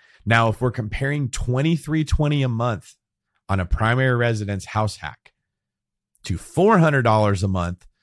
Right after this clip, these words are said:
on a long distance twenty percent down investment property, which one of those looks better? It's roughly four times as much money to be able to do the house hack back in your pocket, which puts you at around a forty-five to forty-eight percent return on your investment.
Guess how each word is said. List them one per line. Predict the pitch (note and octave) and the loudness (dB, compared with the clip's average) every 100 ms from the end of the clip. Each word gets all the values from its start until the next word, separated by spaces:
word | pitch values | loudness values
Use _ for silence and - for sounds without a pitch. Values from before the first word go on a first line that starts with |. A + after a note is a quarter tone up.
| _ _ - | _ _ -2
on | G2+ | 0
a | F#2+ | 2
long | F#2 A#2+ C3+ | 2 2 2
distance | B2 A#2 B2+ A2 | 0 0 -2 0
twenty | - A#2 A#2 | 2 2 2
percent | G#2+ G#2+ - G#2+ | 0 -2 -2 -2
down | G2 G2 | -2 -2
investment | F2+ F2+ B2 - - | -2 -2 -2 -4 -4
property, | F#2+ E2+ - E2 | -2 -2 -2 -6
which | D2+ G#2+ A#2+ - | -4 -4 -2 0
one | C3 | 0
of | A#2 | 2
those | A2+ A2 F#2+ | 2 0 -2
looks | F2 - | -6 -6
better? | D#2+ G#2 D2 - _ - | -4 -4 -6 -14 _ 0
It's | B2+ - | 0 2
roughly | A#2+ D#3 - D#3 | 4 4 4 2
four | A2 - D3 D#3 F3 | 2 0 0 4 4
times | - D3+ D3+ D3+ A2+ | 2 2 2 4 4
as | A2+ F#2+ | 2 4
much | A2 A2 - | 2 0 0
money | G#2 G2 F2 | 0 2 0
to | - | -2
be | E2+ F2+ | 0 2
able | F#2 F2 | 2 0
to | E2+ | -2
do | F2 | -2
the | E2 | -4
house | - A2 G#2+ | 0 0 0
hack | F#2 E2+ F#2 - | 0 -2 -4 -6
back | E2 F2+ - | 0 0 0
in | E2+ | -2
your | E2 | -2
pocket, | - G#2+ G2+ C#2+ - _ _ - | -2 0 0 -4 -14 _ _ 2
which | C3 - | 2 4
puts | - - C#3+ | 2 4 4
you | C#3 | 4
at | A#2+ | 4
around | A2 A2+ A#2 | 4 4 4
a | G2+ | 0
forty-five | - B2 C#3+ C#3+ - A#2 A2+ G#2+ | 0 2 2 2 2 2 2 0
to | E2 - | -4 0
forty-eight | A2 A2 F2+ G2 A2 - | 2 2 0 0 0 2
percent | - A2 - G2 F#2 | 0 2 4 2 2
return | F#2 - - F#2 F2 E2+ | -2 -4 0 2 2 0
on | F2 E2+ | -2 -2
your | D#2+ | 0
investment. | D#2+ D#2+ D#2+ - C#2+ | -2 -4 -6 -8 -16